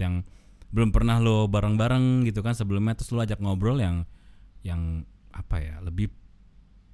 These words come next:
private lah gitu loh. Kayak, "Gimana nih kamu jalan selama ini sama aku, apakah aku udah salah atau gimana?" Itu jadi kayak ngebuka lah, kayak misal kalau mau,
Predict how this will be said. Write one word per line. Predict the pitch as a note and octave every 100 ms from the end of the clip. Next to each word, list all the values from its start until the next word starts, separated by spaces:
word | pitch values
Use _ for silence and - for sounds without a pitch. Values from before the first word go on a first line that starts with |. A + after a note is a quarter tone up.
| - - - -
private | C#3 E3+ D#3
lah | E2+ E2+
gitu | D2+
loh. | D2+ C#2+ - - - - - -
Kayak, | E2 D#2+ E2+
"Gimana | G2+ B2+
nih | C3+ C3
kamu | A2 A2 G#2
jalan | G2 F#2+ F#2+ F#2+ -
selama | G#2 F#2+ G2
ini | G#2+
sama | G#2 G2 F#2 G2+
aku, |
apakah | F#2+ F#2 F2+ F2+
aku |
udah | F2+ E2+
salah | E2+ F2+ F2+
atau | F#2
gimana?" | F2 E2+ E2+ E2+ E2+ E2+ F2 - - - -
Itu | G#2+ D#3
jadi | D3 B2+
kayak | A#2+ G#2+ A2 - -
ngebuka | A#2 A#2 A2+ B2+ A#2
lah, | G2
kayak | F2+ F2+
misal | F#2+ G2
kalau | A2 A2 A2
mau, | A2